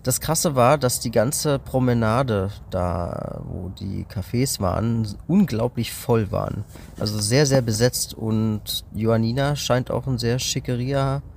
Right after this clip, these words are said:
Schickeria-Ort zu sein. Also gut betuchte Leute sind da teilweise rumgelaufen, zumindest der Klamotten nach. Also die Stadt ist, weiß nicht, ein Urlaubsort, ein touristischer Ort oder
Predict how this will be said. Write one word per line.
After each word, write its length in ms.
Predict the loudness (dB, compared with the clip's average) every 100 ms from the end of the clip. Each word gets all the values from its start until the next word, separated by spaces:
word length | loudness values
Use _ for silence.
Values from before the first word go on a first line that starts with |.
| -18 -14 -4
Schickeria-Ort 840 | 0 2 4 6 6 6 2 2
zu 100 | -2
sein. 440 | 0 2 2 0 -2 -8 -6
Also 380 | -2 0 0 -2
gut 200 | -4 -4
betuchte 440 | -6 -6 -8 -2 2
Leute 320 | 4 2 0
sind 160 | 0 0
da 80 |
teilweise 440 | 0 0 0 0 -2
rumgelaufen, 760 | -2 0 2 2 2 0 -4 -4
zumindest 480 | -2 0 0 -2
der 60 | -4
Klamotten 500 | -2 -2 0 0 2
nach. 320 | 2 0 -4 -14 -12 -6
Also 460 | -2 0 2 2
die 640 | 0 -4 -2 0 0 0 0 -4 -16 -20 -16
Stadt 380 | -2 -2 -2
ist, 200 | -4 -4 -6 -10 -16 -14
weiß 340 | -2 0 2
nicht, 140 | 0 0
ein 120 | -2
Urlaubsort, 640 | 0 -2 -2 -2 0 0
ein 100 | -4
touristischer 560 | -6 -6 -2 -2 -2 0
Ort 300 | 2 0 -2
oder 400 | -2 2 2